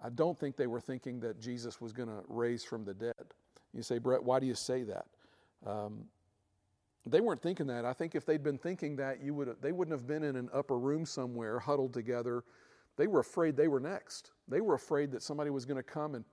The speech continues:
call them out and put them on a cross somewhere. So they had all huddled and hid out in an upper room somewhere in Jerusalem. Um, but I'll tell you what they didn't do. They didn't go huddle around the tomb. They didn't go stand around and do a countdown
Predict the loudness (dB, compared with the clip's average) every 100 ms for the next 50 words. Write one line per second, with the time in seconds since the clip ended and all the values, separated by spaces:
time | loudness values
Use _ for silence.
0 | _ -2 2 2 2 0 -2 -4 -4 -8
1 | -8 -12 _ _ -2 0 2 2 0 -2
2 | -2 -2 -2 -8 -10 -12 -12 -4 -2 -4
3 | -8 -20 -2 0 4 6 6 6 2 2
4 | 4 2 -2 -2 0 2 2 2 -2 -6
5 | -6 -4 -4 -2 0 -2 -4 -4 -6 -4
6 | -4 -4 -4 -4 -4 -4 -4 -4 -6 _
7 | -20 -20 -20 _ 0 0 -2 -4 0 2
8 | 4 4 4 2 0 0 -4 -4 -2 -2
9 | 2 2 2 2 2 2 0 2 2 0
10 | -4 -8 -8 -6 -6 -8 -16 _ _ _
11 | _ _ _ 0 2 6 4 4 0 -2
12 | 0 0 2 0 -2 -4 -8 -8 -4 -2
13 | -2 -4 -6 -6 -6 -6 -6 -8